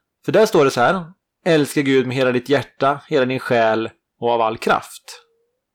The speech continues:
Så förståndet finns inte med i den gamla testamentliga texten. Men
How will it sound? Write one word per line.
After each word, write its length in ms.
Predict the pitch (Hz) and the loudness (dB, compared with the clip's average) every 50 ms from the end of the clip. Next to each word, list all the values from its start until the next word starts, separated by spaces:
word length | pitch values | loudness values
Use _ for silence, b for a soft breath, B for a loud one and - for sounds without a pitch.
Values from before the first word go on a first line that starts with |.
| _ _ _ _ _ _ _ | _ _ _ _ _ _ _
Så 140 | - 135 - | -12 -12 -10
förståndet 840 | - 143 - - - 226 240 247 247 202 131 104 107 131 - - _ - - - _ _ _ _ _ - | -6 -6 -6 -2 0 2 2 2 2 0 0 0 -2 -2 -4 -6 _ -20 -20 -20 _ _ _ _ _ -6
finns 260 | - 165 156 147 - | -4 -4 -2 -2 -4
inte 200 | 147 127 - 139 | -4 -4 -4 -2
med 280 | 185 226 202 139 113 | 0 0 0 0 0
i 40 | 113 | -2
den 120 | 110 117 117 | -4 -4 -4
gamla 220 | 120 113 113 113 | -4 -4 -4 -6
testamentliga 480 | - 110 110 143 196 208 180 143 113 104 | -6 -6 -6 -4 -4 -2 -2 -2 -4 -4
texten. 460 | - 98 - - - - - 120 113 - B B B B B B B B B - | -4 -8 -12 -12 -14 -14 -14 -16 -20 -20 B B B B B B B B B -10
Men 460 | 135 139 151 156 151 147 143 143 | -6 -2 0 0 0 0 -2 -4